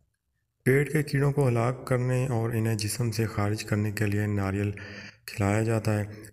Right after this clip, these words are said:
तेज़ बुखार में मुब्तला मरीज़ों, बवासीर और मैदे या आंतों के ज़ख़म के शिकार अफराद को भी नारियल के इस्तेमाल का मशवरा दिया जाता है।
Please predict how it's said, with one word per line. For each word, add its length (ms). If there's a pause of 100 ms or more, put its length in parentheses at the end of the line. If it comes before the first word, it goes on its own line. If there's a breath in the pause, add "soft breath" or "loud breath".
(100)
तेज़ 240
बुखार 320
में 140
मुब्तला 440
मरीज़ों, 420 (380 loud breath)
बवासीर 680
और 220
मैदे 400
या 160
आंतों 320
के 140
ज़ख़म 540
के 140 (520 loud breath)
शिकार 380
अफराद 420
को 120
भी 220
नारियल 360
के 120
इस्तेमाल 400
का 120
मशवरा 320
दिया 220
जाता 340
है। 120